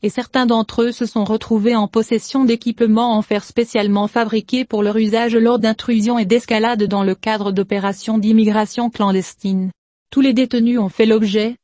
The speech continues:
a ajouté la source, d'une enquête judiciaire sous le contrôle du parquet compétent, afin de révéler toutes les extensions et tous les liens possibles avec cette activité criminelle,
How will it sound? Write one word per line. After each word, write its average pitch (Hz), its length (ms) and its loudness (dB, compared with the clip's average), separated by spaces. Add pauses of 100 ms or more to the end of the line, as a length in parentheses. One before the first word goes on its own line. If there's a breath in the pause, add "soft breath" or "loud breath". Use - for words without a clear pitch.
(120)
a 220 180 4
ajouté 226 400 -2
la 202 140 -2
source, - 580 -12 (220)
d'une 226 240 2
enquête 233 440 0
judiciaire 208 600 -2
sous - 140 0
le 208 100 4
contrôle 233 540 0
du 208 100 -2
parquet 202 380 -2
compétent, 202 640 -4 (200)
afin 254 320 -2
de 233 100 4
révéler 214 420 0
toutes - 180 -6
les 254 160 0
extensions 233 500 0
et 220 80 2
tous 240 140 -4
les 220 120 2
liens 214 220 0
possibles 233 460 0
avec 196 220 -2
cette - 220 -4
activité 214 520 -2
criminelle, 196 680 0